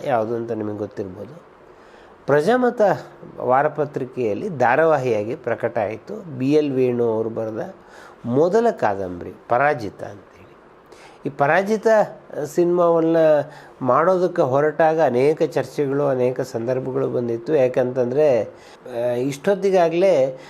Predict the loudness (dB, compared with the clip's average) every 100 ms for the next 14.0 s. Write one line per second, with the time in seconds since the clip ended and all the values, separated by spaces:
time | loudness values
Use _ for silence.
0 | -20 -10 -2 2 2 2 2 2 2 2
1 | 2 0 -2 -2 2 2 2 0 2 2
2 | 4 2 2 -2 -2 -4 -2 0 2 2
3 | 2 0 0 2 2 0 -2 -4 -6 -6
4 | -6 -2 -2 0 -2 -2 -4 -6 -8 -10
5 | -20 -20 -20 -20 -4 2 2 2 2 2
6 | 2 2 2 2 2 2 0 2 0 2
7 | 2 2 0 0 -2 -2 -2 0 2 2
8 | 2 2 2 2 2 0 -4 -14 -12 -8
9 | -6 -6 -8 -10 -14 -18 -4 0 2 2
10 | 2 2 0 0 2 2 2 0 2 2
11 | 2 2 0 0 0 0 0 0 -2 -2
12 | -18 -20 -20 -6 -6 -4 -2 2 2 2
13 | -2 -16 -6 -2 0 -2 -4 -8 -10